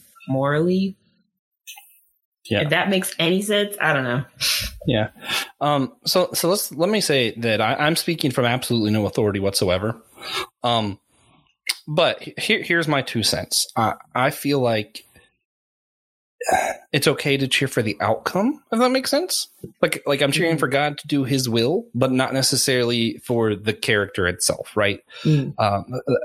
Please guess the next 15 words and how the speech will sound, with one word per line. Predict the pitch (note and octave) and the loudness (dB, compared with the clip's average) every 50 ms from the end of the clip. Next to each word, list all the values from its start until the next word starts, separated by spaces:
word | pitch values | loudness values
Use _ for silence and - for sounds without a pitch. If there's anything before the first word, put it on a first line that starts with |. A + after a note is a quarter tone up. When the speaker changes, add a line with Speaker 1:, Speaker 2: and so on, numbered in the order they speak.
| C3 B2+ | -4 -4
Speaker 2:
we, | B2+ C3 D3 D3 B2 | -2 0 0 0 2
we | C#3+ D3+ | 0 0
have | F3 - - | 0 -2 -4
a | E3+ | -4
problem, | - C#3+ C3 A#2+ A#2+ A#2 A2+ G#2+ - - | -2 0 0 0 0 -2 -4 -4 -4 -4
especially | - - C#3+ C3 - B2+ | -2 0 0 0 2 0
in | A2+ | 0
American | A2 G#2 G#2 G#2 G2+ - - | 2 2 0 0 -2 -4 -4
politics | - G2 F#2+ F#2 F#2 - E2 - - - | -2 0 0 0 0 -2 -4 -4 -2 -2
today, | - - F2 E2 F2 - - _ _ | 0 0 0 0 -2 -4 -8 _ _
not | B2 A2+ A#2 | 0 0 2
to | A#2 | 0
get | A2 F2+ - | -2 -2 0
political, | - F#2+ F2+ E2 - - G2 G#2 | 0 0 0 0 0 -2 -2 0
but | - G2 - - - | 2 0 0 0 -2